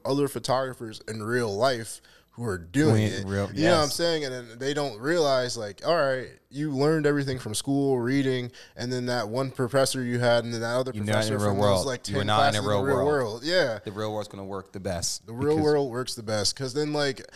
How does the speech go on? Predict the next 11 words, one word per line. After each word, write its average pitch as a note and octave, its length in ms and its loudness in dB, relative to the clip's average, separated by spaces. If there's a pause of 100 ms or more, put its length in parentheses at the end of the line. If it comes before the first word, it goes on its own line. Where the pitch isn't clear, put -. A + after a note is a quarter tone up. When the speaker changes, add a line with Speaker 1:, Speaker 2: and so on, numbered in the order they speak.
(240)
Speaker 1:
there's F3+ 260 6
even G#3+ 220 -2
one F#3+ 220 -2
that, A2 240 -8
like, C3 240 -2
I, A#2+ 260 2
I, D3+ 140 6
like, A2 420 -2
I, C#3 240 4
I, C#3+ 200 2
<laughs> - 40 -12